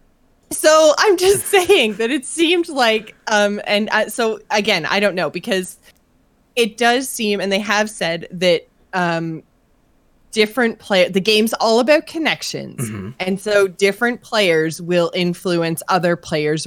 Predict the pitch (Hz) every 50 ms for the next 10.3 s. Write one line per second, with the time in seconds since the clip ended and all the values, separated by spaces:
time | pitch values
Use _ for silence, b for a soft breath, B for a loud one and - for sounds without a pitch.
0 | 165 - - 320 320 247 165 - - - - - - b b b b 156 143 -
1 | 175 170 170 165 165 156 135 131 - - 269 131 131 262 262 294 - - - 240
2 | 240 240 233 233 233 233 226 233 233 - - - - _ - 110 104 101 98 101
3 | 98 92 90 82 - - 110 - - 107 117 120 123 120 - 113 101 101 98 95
4 | 92 95 90 98 92 92 98 95 92 - - 113 104 82 85 - - 139 135 143
5 | 208 196 - 170 - 185 185 190 214 294 339 349 - 415 440 453 466 466 466 453
6 | - - - 277 320 339 370 381 370 285 302 339 370 427 453 427 359 302 233 269
7 | 311 - - - B B B _ 220 247 294 339 381 453 453 466 466 392 381 415
8 | 440 415 415 427 440 440 440 427 440 440 427 403 427 339 302 240 - - - 349
9 | - - - - - - 156 156 143 147 151 151 - - 277 330 370 381 381 392
10 | 392 427 - - -